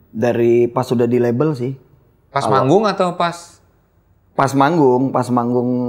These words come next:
Speaker 1: keluar, manggung, tiba-tiba nerima royalti, nerima dari duit panggung, kaget lah gua. "Wah,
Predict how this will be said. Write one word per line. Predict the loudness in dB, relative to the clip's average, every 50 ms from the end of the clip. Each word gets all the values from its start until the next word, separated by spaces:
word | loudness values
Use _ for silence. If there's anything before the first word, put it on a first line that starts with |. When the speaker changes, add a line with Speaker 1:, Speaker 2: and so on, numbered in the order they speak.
| -6 -8 -12 -16 -20 -20 -20 _
Speaker 1:
keluar, | -2 0 2 2 4 4 4 2 2
manggung, | 0 0 -2 -2 0 0 0 0 0 -2 -6 -8 -10 -8
tiba-tiba | -6 -4 -2 -2 -2 0 0 0 2 0 0 -2
nerima | -2 -2 -2 -2 -2 -2
royalti, | -2 -2 0 0 0 -2 -2 -2 0 0 2 2 2
nerima | 0 0 0 -2 -2 -2 -2
dari | -2 -2 0 0 0 0
duit | 0 0 -2 -2
panggung, | -2 -2 -2 -2 -2 -2 -2 -2 -4 -4
kaget | -4 -4 -4 -2 -2 -4 -4
lah | -4 -4
gua. | -4 -4 -6 -6 -8 -8
"Wah, | -8 -8 -8